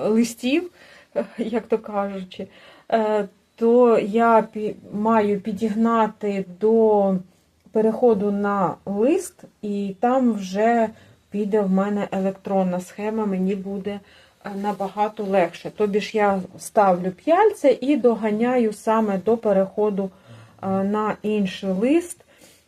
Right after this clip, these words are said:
І, е, чекає мене, е, багато хрестиків і багато х-, краси неймовірної. І завдяки, е, моїй Валерійці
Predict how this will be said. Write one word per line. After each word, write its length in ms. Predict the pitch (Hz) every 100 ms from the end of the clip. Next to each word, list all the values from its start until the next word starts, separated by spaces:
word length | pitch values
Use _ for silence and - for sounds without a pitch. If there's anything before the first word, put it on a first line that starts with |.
| _ _
І, 400 | 196 208 247 269 233 - _ _ _ 214
е, 260 | 214 202 202
чекає 500 | - - 214 233 220
мене, 520 | 196 190 202 208 202 _ _ _ _ _ _ 202
е, 300 | 202 196 190 185 185 _
багато 500 | 190 208 196 208 196
хрестиків 840 | 185 202 220 269 - 349 339 339 233
і 120 | 220
багато 560 | 202 196 196 214 214 202
х-, 220 | - - _ _ _ _
краси 680 | - 226 214 - - 202 180 -
неймовірної. 1400 | 196 202 208 233 233 214 190 208 196 180 185 175 170 180 - - _ _
І 440 | - 214 247 269 269 214 196 170 - _ _ -
завдяки, 880 | 202 226 208 185 214 - 233 269 302 285 - - _ -
е, 220 | 208 208
моїй 380 | 208 208 214 226
Валерійці 1300 | 202 196 208 226 277 285 - 240 240 233 226 208